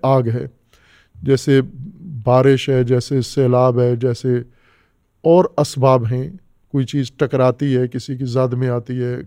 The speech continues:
مکان گر جاتا ہے، ملبے میں آ جاتا ہے، کوئی ایکسیڈنٹ ہو جاتا ہے، یہ نقصان کے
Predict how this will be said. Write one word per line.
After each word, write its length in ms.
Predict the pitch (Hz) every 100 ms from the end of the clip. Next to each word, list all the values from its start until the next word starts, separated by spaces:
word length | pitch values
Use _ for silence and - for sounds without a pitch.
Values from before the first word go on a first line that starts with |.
| - -
مکان 540 | 127 123 120 135 131
گر 100 | 127
جاتا 420 | 120 123 120 131
ہے، 200 | 123 127 127 _ _ _ _ _ _ -
ملبے 380 | 123 139 139
میں 120 | 139 139
آ 140 | 131
جاتا 380 | 127 127 123 123
ہے، 120 | 127
کوئی 240 | 117 143
ایکسیڈنٹ 500 | 135 123 - 147 143
ہو 140 | 127 131
جاتا 380 | 127 123 131 123
ہے، 100 | 139 - _ _ _ _
یہ 140 | 165
نقصان 560 | 185 139 - 143 127 127
کے 240 | 131 135